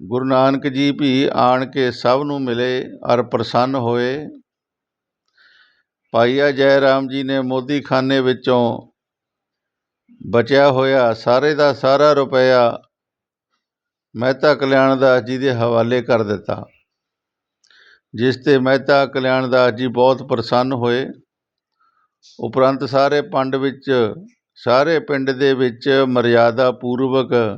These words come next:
ਰੋਟੀ ਭਾਜੀ ਫੇਰੀ ਗਈ।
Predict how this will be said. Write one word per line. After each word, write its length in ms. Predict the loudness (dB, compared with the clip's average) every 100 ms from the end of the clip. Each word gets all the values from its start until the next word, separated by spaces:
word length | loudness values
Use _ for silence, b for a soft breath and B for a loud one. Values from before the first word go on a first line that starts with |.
| -12 _ _ _ _ b b b b b _ 0
ਰੋਟੀ 460 | 0 0 2 2
ਭਾਜੀ 460 | 2 0 0 -2 -6
ਫੇਰੀ 460 | -2 0 0 0
ਗਈ। 300 | 2 0 0